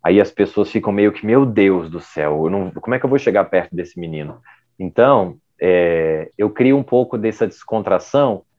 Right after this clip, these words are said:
pra exatamente trazer o público comigo, pro público saber que, tipo assim, "Ô, eu estou aqui, ó, por você." Porque eu,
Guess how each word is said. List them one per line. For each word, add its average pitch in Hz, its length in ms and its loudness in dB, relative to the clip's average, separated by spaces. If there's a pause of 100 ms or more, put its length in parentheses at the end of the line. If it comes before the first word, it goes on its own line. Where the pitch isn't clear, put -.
(120)
pra 113 100 -2
exatamente 127 460 -2
trazer 123 460 -2
o 160 100 4
público 107 540 -4
comigo, 78 560 -10
pro - 100 -14
público 123 340 -2
saber 110 260 4
que, - 60 -6
tipo - 140 -4
assim, 113 220 -6
"Ô, 117 140 4
eu 107 80 0
estou 151 340 0
aqui, 151 340 0
ó, 101 300 4 (540)
por 123 160 4
você." 113 680 -2 (400)
Porque 113 420 -2
eu, 139 460 2